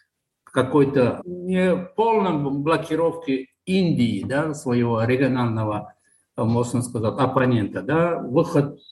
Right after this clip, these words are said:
э, Карачи, да, порт Карачи, да? Это тоже, э, не выполняет, э, вот это. Поэтому я ожидаю, у меня есть был такой, э, такая, можно сказать, пока идиллический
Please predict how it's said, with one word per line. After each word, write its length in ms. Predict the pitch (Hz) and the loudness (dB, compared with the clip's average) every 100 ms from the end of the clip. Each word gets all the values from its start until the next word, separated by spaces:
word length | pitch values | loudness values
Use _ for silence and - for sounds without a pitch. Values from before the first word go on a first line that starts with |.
| - _ - | -20 _ -10
э, 120 | - | -8
Карачи, 800 | - - - - - - 127 - _ | -4 0 4 4 0 -6 -10 -12 _
да, 140 | 139 143 | 0 0
порт 320 | - 131 - | 2 0 0
Карачи, 520 | 120 113 104 - - | -2 0 -2 -8 -8
да? 220 | 131 - - - - - - - | -4 -4 -6 -18 -18 -18 -8 -2
Это 180 | 165 | -2
тоже, 280 | 180 196 185 | 0 0 0
э, 460 | 180 165 175 147 156 | 0 0 -2 -4 -4
не 260 | 151 151 | -2 0
выполняет, 760 | 151 147 156 156 156 135 110 - | 0 0 0 0 2 0 -4 -10
э, 40 | 113 | -14
вот 420 | 117 113 - - | -10 -12 -12 -18
это. 280 | - - - | -20 -20 -4
Поэтому 440 | 165 202 202 214 | 0 2 2 2
я 480 | 220 208 202 196 190 | 2 4 4 4 2
ожидаю, 1120 | - 175 151 165 185 190 202 190 170 190 - _ _ - | -4 -2 0 2 2 4 4 4 2 -4 -12 _ _ -4
у 120 | 170 | -2
меня 240 | 180 190 | 0 2
есть 400 | 190 165 165 - | 2 2 0 -2
был 380 | 143 156 135 143 | 0 2 0 -2
такой, 500 | 147 147 156 139 117 | -2 0 2 4 2
э, 600 | 127 127 123 123 - - - - - _ | -2 -4 -2 -2 -2 -8 -14 -18 -20 _
такая, 560 | 143 120 127 117 - - - | -6 -2 -2 -2 -6 -14 -6
можно 320 | 135 139 143 | 0 4 4
сказать, 420 | - 143 131 123 | 2 2 2 0
пока 460 | 98 - 131 - - _ _ - | -4 -2 -2 -2 -8 _ _ -6
идиллический 840 | 143 139 147 196 190 151 - 147 | -2 0 2 2 2 0 0 0